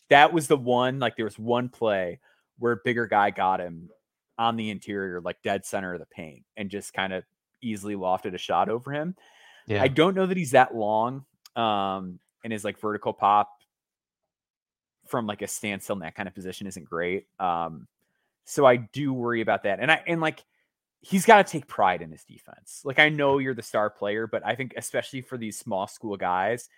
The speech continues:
Speaker 1: it's really important to at least, like, show that you care on that side of the floor. And I know that's a double standard. I know it's not fair,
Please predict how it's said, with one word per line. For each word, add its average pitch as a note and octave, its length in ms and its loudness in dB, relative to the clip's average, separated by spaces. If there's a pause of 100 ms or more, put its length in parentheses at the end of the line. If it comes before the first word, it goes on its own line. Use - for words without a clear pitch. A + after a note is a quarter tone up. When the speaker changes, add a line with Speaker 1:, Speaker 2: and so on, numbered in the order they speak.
(180)
Speaker 1:
it's C3+ 160 -12
really C#3 480 -2
important A#2+ 540 -6
to A#2+ 160 -4
at G2 100 -8
least, G#2 240 -6
like, F#2+ 200 -4 (180)
show - 420 -6
that F2+ 140 -12
you F2 180 -14
care - 380 -20 (460)
on A2 140 -2
that F2+ 180 -8
side G2+ 160 -6
of E2 60 -12
the - 80 -20
floor. F2+ 200 -6
And F#2+ 80 -4
I G#2+ 60 -2
know A#2 160 0
that's A#2 200 -2
a A#2+ 60 -10
double G#2 220 -4
standard. G2+ 400 -6
I G#2 60 -2
know G2 180 -6
it's - 180 -14
not F#2+ 220 -4
fair, G2+ 400 -2